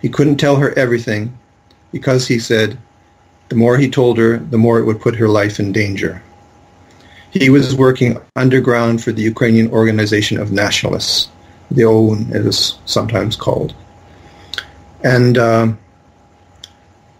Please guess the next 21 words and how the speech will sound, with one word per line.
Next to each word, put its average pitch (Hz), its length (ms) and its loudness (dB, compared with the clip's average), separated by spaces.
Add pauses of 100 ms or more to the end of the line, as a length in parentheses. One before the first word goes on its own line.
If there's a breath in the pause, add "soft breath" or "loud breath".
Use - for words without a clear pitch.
(100)
he 127 200 2
could, 117 280 -2
he, 127 340 2 (240)
that 139 180 0
was 135 140 4
the 123 80 0
reason 113 420 0
why 110 280 2
he 104 580 -6
had 110 140 -4
disappeared. 104 540 -2
He 139 100 -2
was 113 180 4
called 123 300 2
away 113 200 4
suddenly 113 540 0
on 110 240 -4
work 104 220 0
for - 160 -4
this 104 200 -2
organization. 101 1040 -2